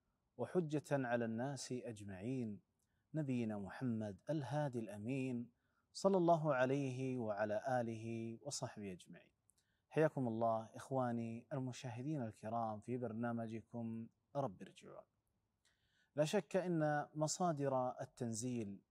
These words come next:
من رب العالمين عز وجل الذي جعله وحي من الله عز وجل هو كتابه الكريم، كتاب أنزلناه إليك مبارك ليدبروا آياته. وكذلك من مصادر الوحي والتشريع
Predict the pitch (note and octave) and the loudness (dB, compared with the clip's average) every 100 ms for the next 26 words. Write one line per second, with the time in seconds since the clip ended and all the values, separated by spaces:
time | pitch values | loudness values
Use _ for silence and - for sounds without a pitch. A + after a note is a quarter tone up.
0 | C3+ C3 B2+ A2 A2+ G#2+ A2 G2+ A#2 A2 | -6 -2 -2 -2 -2 0 0 0 -4 -4
1 | G2+ A#2 F#2+ C3+ F#2 B2 A2+ A2 - _ | -4 -4 -6 -8 -6 -4 -4 -6 -12 _
2 | _ _ _ _ _ - E3 D#3+ D3 C3+ | _ _ _ _ _ 2 4 6 4 2
3 | C#3+ D3+ C#3+ C#3+ C#3 D#3 - D3 D#3 D3+ | 4 4 4 0 0 0 -2 -2 0 -2
4 | D#3 - C#3 B2+ A2+ A2+ A#2 A2+ G#2 A2 | -4 -4 0 2 0 -2 -4 -6 -6 -8
5 | C3+ B2 C3 - C3+ F3 F3+ B2+ A#2+ G#2+ | -6 -4 -6 -4 -6 -4 -4 -4 -6 -8
6 | - G#2 E2 - _ _ _ _ _ _ | -12 -14 -16 -20 _ _ _ _ _ _
7 | _ - C3+ A#2+ A#2+ B2+ A2+ A2+ A2+ C3 | _ 0 0 0 -2 -2 -2 -2 -2 -2
8 | A#2 A#2+ A#2 C3+ D#3 - C#3 C3 A2+ A#2+ | -4 -6 -4 -2 -2 -4 -6 -4 -2 2
9 | D3+ F3+ - F#3+ G3 - _ _ _ _ | 2 2 -2 -2 -4 -8 _ _ _ _
10 | B2+ B2 A2+ G2+ G#2 C3 A#2+ B2 C#3 C#3+ | -4 -2 -2 -4 -2 -2 -4 -2 0 0
11 | C#3+ - A2 G2 - - - - _ _ | -4 -6 -8 -8 -14 -18 -20 -20 _ _
12 | _ _ _ _ B2+ - A2+ B2+ B2+ - | _ _ _ _ -14 -6 -2 0 0 2
13 | B2+ A#2 A#2 - C3 B2 A#2 - C#3 B2 | 2 2 0 -4 0 0 0 0 0 0
14 | A#2 G#2 G#2 C3 - A#2+ C3+ - C#3+ - | -2 -2 -2 -4 -2 0 0 -2 -8 -4
15 | D3 D3+ D#3 | -2 -2 -2